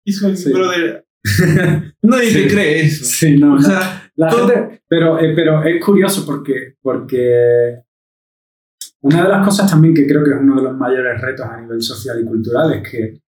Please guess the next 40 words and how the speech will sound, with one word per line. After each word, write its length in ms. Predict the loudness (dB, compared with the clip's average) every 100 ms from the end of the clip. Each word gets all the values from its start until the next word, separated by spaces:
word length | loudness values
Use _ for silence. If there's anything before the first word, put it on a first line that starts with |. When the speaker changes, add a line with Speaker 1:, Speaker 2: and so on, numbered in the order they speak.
| _ _
Speaker 2:
es 220 | -8 -8
que 380 | -6 -4 -4 -6 _ _ _ _ _ -8
a 120 | -4
cualquier 460 | -2 0 0 0 -2
persona 400 | -2 0 2 4
que 80 |
le 80 | 2
preguntes 380 | 2 0 -2 -2
hoy 120 | -2 -2
en 80 |
día 160 | -2 -4
sobre 260 | -4 -4 -4
esto, 180 | -4
todo 200 | -2 0
el 60 | 4
mundo 260 | 4 4 2 -6 -18 _ -16
está 200 | -10 -4
de 60 | -2
acuerdo 300 | 0 0 2
en 80 | 2
eso 140 | 2
que 80 | -4
acabas 240 | -10 -12 -14
de 80 | -18
decir. 300 | -16 -16 -10
Speaker 1:
Pero 160 | -6 -2
nadie 220 | 0 0
lo 120 | -2
hace. 160 | -8 -6
Speaker 2:
Pero 260 | 0 2 4
hemos 360 | 4 4 4 4
llegado 640 | 4 2 2 0 0 -2
a 180 | -4 -4
aceptar 760 | -4 -6 -6 -4 -2 -2 -6
esas 340 | -8 -10 -12 -14
cosas 340 | -10 -8 -10 -12
como, 460 | -10 -8 -10 -14 _ _
como, 440 | -4 2 2 0
eh, 140 | -6 -8
inevitables. 600 | 0 2 4 4 2 -2